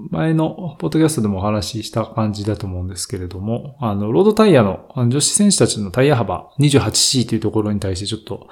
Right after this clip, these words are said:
引っかかった方がいらっしゃったんですけれども、えー、「昔のシクロクロスか」というね、コメントも、あー、来ていますけれども、昔のシクロクロスは二十八で走ってたんですかね。それはそれでちょっと信じがたいですが、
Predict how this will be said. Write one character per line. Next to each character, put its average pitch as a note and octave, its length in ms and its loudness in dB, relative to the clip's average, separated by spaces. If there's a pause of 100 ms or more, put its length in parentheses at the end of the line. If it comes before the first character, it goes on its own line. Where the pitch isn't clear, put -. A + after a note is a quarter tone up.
(320)
引 - 60 -14
っ - 20 -20
か B2+ 100 2
か A2 60 2
っ G#2 40 -2
た G2 100 -4
方 F#2+ 80 -6
が F#2 140 -6
い F#2+ 60 -6
ら G2+ 80 -6
っ - 20 -6
し G2 120 -6
ゃ - 20 -4
っ G#2 80 -10
た A2 120 -12
ん G#2+ 60 -10
で - 80 -12
す - 120 -6
け A#2+ 80 -10
れ G#2 80 -12
ど G#2 100 -12
も、 C3+ 400 -2 (100)
え A#2+ 120 -4
ー、 A2+ 60 -4
「昔 D3 240 4
の D#3+ 100 6
シ - 80 2
ク D#3 80 6
ロ D#3 60 6
ク D3 80 4
ロ D3 60 8
ス B2+ 60 0
か」 G#2+ 160 -4
と G#2 100 -6
い F#2+ 80 -6
う F#2 60 -10
ね、 F#2 80 -6
コ G#2 140 -2
メ G2+ 100 0
ン F#2+ 60 2
ト G#2 100 0
も、 G#2 180 -2 (460)
あ A#2+ 60 2
ー、 G2+ 280 0
来 - 120 -14
て - 100 -4
い G2 80 -4
ま F#2+ 160 -8
す - 140 -8
け G2+ 80 -8
れ F#2 80 -10
ど F#2 100 -8
も、 G2 220 -10
昔 A#2+ 260 -2
の D3+ 80 0
シ - 60 -6
ク D#3 80 0
ロ D3 40 2
ク C#3+ 60 6
ロ C3 60 8
ス A#2 100 0
は F#2 80 -2
二 A2 80 2
十 B2 140 4
八 G#2 320 0
で A#2+ 80 6
走 E2+ 180 0
っ - 20 2
て - 60 -2
た G#2+ 80 -2
ん F#2+ 60 -4
で F2+ 60 -6
す - 80 -2
か G2 80 -6
ね。 F#2 260 -8
そ - 120 -2
れ C#3+ 80 4
は D#3 40 6
そ C3+ 80 8
れ D3 60 10
で C#3+ 60 8
ち - 80 2
ょ D3+ 60 4
っ - 20 -8
と A2 140 4
信 - 280 4
じ G#2 100 4
が G#2+ 100 2
た A#2 80 2
い G#2 80 4
で G2 80 -4
す G2+ 140 -6
が、 G2 240 -6